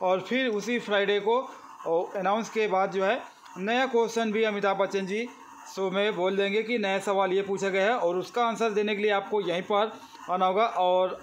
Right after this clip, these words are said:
आपको ऐप कैसे डाउनलोड करना है, यहाँ पर देख सकते हैं, सिंपल प्ले स्टोर पर जाएँ या ऐप स्टोर पर और इसको डाउनलोड करें, मोबाइल नंबर और अपना नाम डालकर रजिस्टर करें। इसके बाद नीचे यहाँ पर पढ़ सकते हैं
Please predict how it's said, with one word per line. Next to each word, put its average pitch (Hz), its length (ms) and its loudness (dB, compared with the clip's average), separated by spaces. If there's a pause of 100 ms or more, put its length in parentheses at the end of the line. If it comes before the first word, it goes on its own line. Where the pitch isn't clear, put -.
आपको 180 380 0
ऐप 202 220 2
कैसे 214 200 2
डाउनलोड 214 300 2
करना 214 220 0
है, 220 60 0
यहाँ 185 140 4
पर 175 140 2
देख 190 180 0
सकते 214 260 -4
हैं, 214 100 0
सिंपल 196 400 -2
प्ले 180 300 0
स्टोर 214 240 0
पर 214 160 2
जाएँ 208 280 2
या 185 120 2
ऐप 170 280 0
स्टोर 202 320 0
पर 220 260 0 (600)
और 226 280 0 (500)
इसको 185 260 -2
डाउनलोड 180 320 2
करें, 214 300 2
मोबाइल 175 340 2
नंबर 196 320 2 (160)
और 185 300 2
अपना 170 340 -2
नाम 190 260 0
डालकर 208 420 2
रजिस्टर 196 360 0
करें। 208 320 0 (920)
इसके 180 220 -4
बाद 202 240 2
नीचे 196 240 -2
यहाँ 202 120 2
पर 202 160 2
पढ़ 208 180 0
सकते 202 300 -2
हैं 233 220 -2